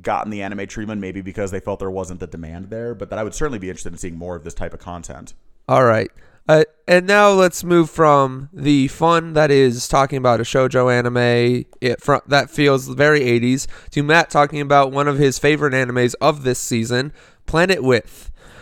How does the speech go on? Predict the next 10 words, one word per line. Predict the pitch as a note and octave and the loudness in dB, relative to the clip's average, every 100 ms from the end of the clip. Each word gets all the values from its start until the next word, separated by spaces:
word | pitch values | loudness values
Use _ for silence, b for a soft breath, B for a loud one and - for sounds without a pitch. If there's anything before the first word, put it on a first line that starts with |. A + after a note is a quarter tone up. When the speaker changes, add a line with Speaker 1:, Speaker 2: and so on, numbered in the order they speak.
| b b b b b - | b b b b b -6
Speaker 2:
Planet | - B3+ C#4 | 4 6 6
With | D3 C#3+ C3+ - - | 4 4 4 0 2
is | D#3 D3+ D3 C#3 - | 4 6 4 0 2
a, | C#3+ C#3 C3 B2 - | 4 6 6 4 2
is | D3 C#3 B2+ B2+ _ - | 4 4 0 -10 _ 2
Gurren | F3+ G#3+ | 6 6
Lagann | F#3+ E3+ E3 E3 E3 D#3 | 6 6 6 4 2 0
on, | C3+ C3+ C#3 C3+ C3+ C3 B2+ A#2 - | 2 4 4 4 4 2 0 -6 2
uh, | C3 B2 A#2 A2+ G#2 _ _ _ _ _ _ | 4 6 6 2 -2 _ _ _ _ _ _
t-, | - | 0